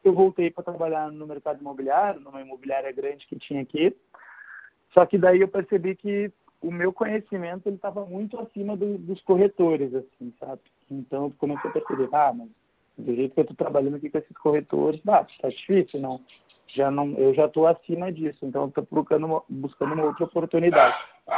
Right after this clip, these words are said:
Nesse, nesse meio tempo de tá buscando uma outra oportunidade mais, assim, profissional,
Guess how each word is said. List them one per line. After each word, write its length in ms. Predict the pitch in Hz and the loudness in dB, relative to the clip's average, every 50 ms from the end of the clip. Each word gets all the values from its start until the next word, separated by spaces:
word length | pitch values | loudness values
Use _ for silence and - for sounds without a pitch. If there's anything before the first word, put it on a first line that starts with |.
| - - - - | 0 0 0 -2
Nesse, 580 | 175 175 185 202 220 214 - 359 381 403 - - - - - _ | -2 4 4 4 4 4 4 4 6 6 6 4 0 -6 -18 _
nesse 960 | - 160 165 190 202 - - 247 240 226 226 220 208 208 196 180 175 160 151 143 160 _ _ | -12 -4 0 2 2 2 2 -2 -2 -2 -4 -2 -2 0 2 2 2 0 -2 -8 -18 _ _
meio 380 | - 143 151 156 151 151 143 127 | -10 -6 -4 -2 -2 -4 -4 -8
tempo 600 | _ - 139 139 151 180 208 214 - - 147 131 | _ -10 -10 -10 -8 -8 -8 -6 -6 -6 -6 -8
de 80 | 123 127 | -10 -6
tá 140 | - 143 135 | -4 -4 -4
buscando 420 | 131 135 - _ - 151 151 156 | -4 -8 -14 _ 2 2 2 2
uma 140 | 151 151 139 | 0 0 2
outra 200 | 139 139 123 151 | 0 2 2 0
oportunidade 800 | 147 - 147 143 - - 131 127 120 123 131 143 - - 123 135 | 0 0 -2 -4 -2 -2 -4 -2 -2 0 0 0 0 0 -4 -4
mais, 260 | 131 139 139 139 131 | -4 -4 -4 -4 -6
assim, 380 | 135 - _ 156 143 143 139 | -6 -10 _ -10 -8 -8 -8
profissional, 840 | 123 - - 143 143 - - - - 139 135 135 131 135 156 180 226 | -6 -2 0 0 0 0 -2 -4 -2 -2 0 0 4 6 6 6 6